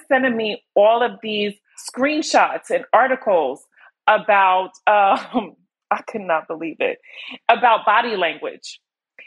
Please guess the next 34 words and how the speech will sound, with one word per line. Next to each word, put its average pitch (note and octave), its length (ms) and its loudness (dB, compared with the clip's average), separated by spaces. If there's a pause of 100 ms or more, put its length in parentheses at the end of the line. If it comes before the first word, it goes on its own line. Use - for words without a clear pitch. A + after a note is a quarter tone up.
(120)
And A3+ 120 2
he D#4+ 140 -4
said C#4 260 0
I B3 100 4
had C4 260 0
my G3+ 160 4
legs G#3+ 480 0
crossed A#3+ 560 2 (340)
towards A3 300 0 (160)
the G3+ 80 2
men. F3 440 -2 (1120)
And B3+ 180 2
I C#4 140 4
was D#4 260 -4
like, A#3 280 4 (600)
"What D#3 460 -8
the F4+ 100 2
hell?" C4 440 0 (360)
I'm A#4 80 -2 (120)
like, G4 100 0 (220)
"My F4+ 100 -2
legs A#4+ 420 2
are D4+ 140 4
long G4 260 0
as F#4+ 100 -2
hell. A4+ 360 4
I C5 140 2
don't C#5 200 0
know C5+ 200 4
which A#4+ 200 0
way G#4 200 2
they A4 200 0
were F4 100 0
crossed." F4+ 500 2